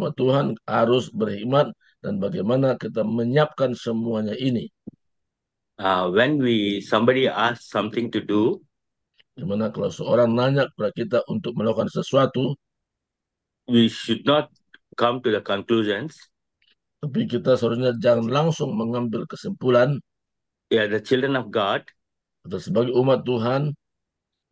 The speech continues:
Speaker 2: we must think it is good or bad.
Speaker 1: kita harus berpikir apakah itu bagus atau tidak bagus.
Speaker 2: Uh, so, uh,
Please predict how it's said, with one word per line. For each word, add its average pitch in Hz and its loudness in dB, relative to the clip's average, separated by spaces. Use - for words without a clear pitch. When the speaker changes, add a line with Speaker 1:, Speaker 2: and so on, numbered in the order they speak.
Speaker 2:
we 117 0
must 113 -4
think 143 -4
it 110 -2
is 107 -2
good 143 0
or 98 0
bad. 92 -2
Speaker 1:
kita 87 -6
harus 110 -4
berpikir 120 -2
apakah 110 -2
itu - -6
bagus 160 0
atau - -6
tidak - 0
bagus. 131 0
Speaker 2:
Uh, 98 -2
so, 160 2
uh, 92 -2